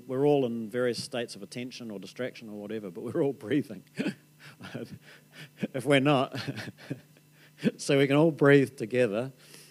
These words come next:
kinda roughly at a similar time. And it's kinda like on the in-breath we pray, "I am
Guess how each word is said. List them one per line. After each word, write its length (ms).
kinda 220
roughly 420
at 80
a 60
similar 400
time. 340
And 80
it's 100
kinda 240
like 280
on 120
the 140
in-breath 540
we 100
pray, 480
"I 220
am 420